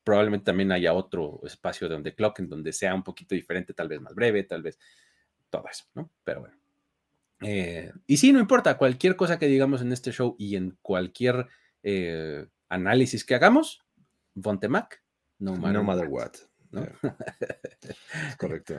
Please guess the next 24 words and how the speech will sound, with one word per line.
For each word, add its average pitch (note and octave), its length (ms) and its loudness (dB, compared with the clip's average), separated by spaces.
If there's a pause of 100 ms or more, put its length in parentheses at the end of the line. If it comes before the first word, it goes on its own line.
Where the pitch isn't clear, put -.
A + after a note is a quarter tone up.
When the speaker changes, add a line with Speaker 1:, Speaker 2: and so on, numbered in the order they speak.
(140)
Speaker 2:
Un G2 120 -6
Speaker 1:
Muy G#2+ 80 4
Speaker 2:
poco G#2+ 140 10
Speaker 1:
bien. F#2 80 8
Speaker 2:
tarde, D#3 320 12
pero B2+ 300 10
¿qué C#3+ 120 0
quarterback C3 320 6
creen B2 200 0
que A2+ 100 -2
tomen? A2+ 300 -2 (680)
Ya D#3+ 200 10
lo G3 120 12
dije, F3+ 280 8
mi C3 80 4
estimado G#2+ 340 0
Tony F#2+ 200 -2
Guzmán, F2+ 300 -2
y C#3+ 60 2
no G3+ 120 4
te - 80 -2
lo A3+ 80 6
voy D#3 120 8
a, C#3 100 4